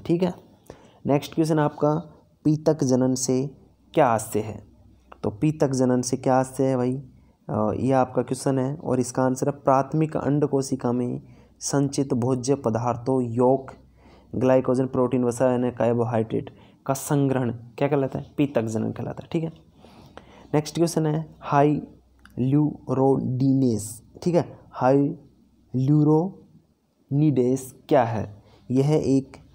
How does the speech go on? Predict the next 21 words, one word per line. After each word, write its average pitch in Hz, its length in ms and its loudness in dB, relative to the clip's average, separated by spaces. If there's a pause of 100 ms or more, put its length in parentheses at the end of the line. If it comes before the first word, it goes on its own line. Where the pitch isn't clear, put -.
(100)
एंजाइम 131 520 4
है 147 320 -4 (260)
जो 120 260 0
स्तनधारियों 139 680 0
के 131 220 0
शुक्राणुओं 127 680 0
के 117 220 -2
द्वारा, 117 480 -2 (2000)
एक्रोसोम 139 440 2
द्वारा 127 200 4
स्रावित 117 360 2
होता 113 200 0
है। - 340 -8 (760)
इसके 139 260 0
द्वारा 139 220 4
अंडाणु, 135 500 2 (180)
अंडाणु 139 500 2
के 143 320 -2
अरियकृत 139 840 0
की 135 300 -2 (260)
कोशिकाएं 127 500 0